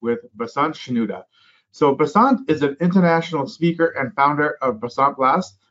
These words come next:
a professional training and coaching company that supports job seekers become less fearful and more resourceful towards their career and personal development.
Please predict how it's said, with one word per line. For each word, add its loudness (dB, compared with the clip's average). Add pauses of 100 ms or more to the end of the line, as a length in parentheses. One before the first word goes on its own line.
(160)
a -10
professional 0
training -4
and -6
coaching 4
company 0
that 2
supports -2
job 2
seekers -4
become -2
less 2
fearful 0 (360)
and -2
more 2
resourceful 0
towards -2
their -2
career 0
and -4
personal -6
development. -2